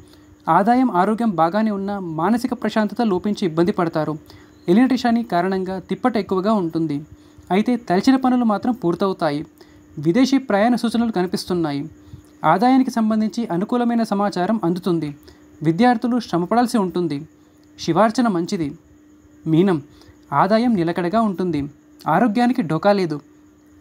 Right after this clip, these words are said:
ఆధ్యాత్మిక చింతన పెరుగుతుంది. సంతానం నుంచి శుభవార్తలు వింటారు. జీవిత భాగస్వామి తరపు బంధువులు మిమ్మల్ని పలకరించే అవకాశం ఉంది. విద్యార్థులు అనాయాసంగా పురోగతి సాధిస్తారు. ప్రేమలో పడే సూచనలున్నాయి.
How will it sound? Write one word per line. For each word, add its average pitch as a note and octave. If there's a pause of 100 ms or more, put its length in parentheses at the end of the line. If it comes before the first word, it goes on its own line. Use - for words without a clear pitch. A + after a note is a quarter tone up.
ఆధ్యాత్మిక A#3+
చింతన G3+
పెరుగుతుంది. E3 (500)
సంతానం B3
నుంచి B3
శుభవార్తలు G#3+
వింటారు. E3 (440)
జీవిత A#3+
భాగస్వామి A#3
తరపు A3+
బంధువులు G3+
మిమ్మల్ని G3+
పలకరించే A3
అవకాశం G3
ఉంది. E3 (600)
విద్యార్థులు A#3+
అనాయాసంగా B3
పురోగతి B3
సాధిస్తారు. F3 (760)
ప్రేమలో A#3+
పడే B3+
సూచనలున్నాయి. G3